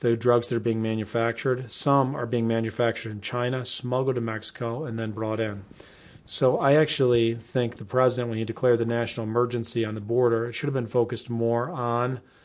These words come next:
opioids. Not that illegal immigration is not a huge issue. We should have focused on that. It could have brought everyone together. We need what I'm calling a Plan America instead of a Plan Colombia, a Plan Mexico. Let's call it Plan America,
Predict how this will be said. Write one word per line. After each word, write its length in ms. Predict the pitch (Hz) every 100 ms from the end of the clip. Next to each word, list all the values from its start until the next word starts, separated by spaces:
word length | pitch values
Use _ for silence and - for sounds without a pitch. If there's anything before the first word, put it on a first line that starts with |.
| _ _ -
opioids. 580 | 131 131 139 151 151 -
Not 160 | 117 117
that 120 | 120
illegal 280 | 120 117 113
immigration 440 | 110 113 113 127
is 100 | 101
not 140 | 113
a 20 | 104
huge 300 | 117 117 117
issue. 380 | 113 - 135 135 - - - - _
We 120 | 120
should 140 | -
have 80 | 113
focused 380 | - 127 127 -
on 140 | 123
that. 280 | 123 123 143
It 80 | 139
could 100 | 117
have 120 | 104
brought 240 | 113 117 120
everyone 280 | 120 120
together. 500 | 117 110 110 113 110 - - - _ -
We 200 | 131 135
need 280 | 127 120
what 120 | 113 117
I'm 100 | 120
calling 240 | 123 113
a 60 | 101
Plan 260 | 131 120
America 640 | 107 117 120 113 107 110 113
instead 260 | 143 - 117
of 80 | 110
a 60 |
Plan 260 | 101 113 107
Colombia, 500 | 117 113 113 107 117
a 120 | 127
Plan 340 | - 113 107
Mexico. 480 | 107 113 - 117 113
Let's 160 | 113 113
call 160 | 131
it 60 | 131
Plan 200 | - 123
America, 600 | 117 113 110 107 120 113